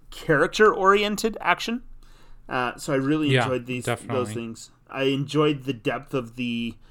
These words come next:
Speaker 1: you know, social commentary and things that were in the film. So it's both a fun action film and also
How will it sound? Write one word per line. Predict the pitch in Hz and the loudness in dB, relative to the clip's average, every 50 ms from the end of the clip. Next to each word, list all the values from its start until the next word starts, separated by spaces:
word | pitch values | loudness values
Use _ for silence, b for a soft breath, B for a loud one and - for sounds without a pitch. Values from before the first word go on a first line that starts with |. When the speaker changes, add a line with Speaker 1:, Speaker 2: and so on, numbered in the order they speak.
| b b b | b b b
Speaker 1:
you | 139 131 | -2 -2
know, | 123 110 | -2 -2
social | 110 - - 147 131 120 - - 120 | -4 -4 -2 -2 -2 -4 -6 -8 -8
commentary | - - 117 113 113 113 113 - - 117 113 113 110 110 110 113 - | -6 -4 -4 -4 -4 -6 -8 -6 -6 -4 -2 -2 -2 -2 -2 -4 -4
and | - 117 113 | -6 -10 -8
things | - 120 113 110 110 117 110 - | -6 -6 -6 -6 -8 -8 -8 -8
that | - 117 - | -10 -10 -8
were | 113 117 113 110 110 113 107 | -6 -6 -6 -6 -6 -8 -10
in | - - 123 120 120 | -10 -10 -8 -8 -8
the | 110 | -8
film. | 107 - 120 117 110 107 107 113 113 - b b b b b b b | -10 -10 -10 -8 -8 -8 -10 -12 -12 -14 b b b b b b b
So | b - - 151 135 127 123 123 | b -2 2 4 4 4 4 2
it's | - 147 127 123 | 0 -4 -4 -2
both | - - 165 165 185 196 170 143 - - | 4 8 8 10 10 8 4 2 -4 -6
a | 135 131 | -6 -6
fun | - - - 147 131 135 135 139 143 - | -4 0 2 2 4 4 2 0 -2 -2
action | - 123 120 113 - - 156 147 143 | -2 -2 -2 -2 -2 -2 -2 -2 -2
film | 143 - 151 147 143 143 143 147 - - | -2 -2 0 0 2 2 2 0 -2 -4
and | 113 123 120 | -6 -6 -6
also | - - 120 123 123 120 - - 131 123 123 123 127 123 | -6 -4 -2 -2 -2 -2 0 0 2 2 2 2 0 -2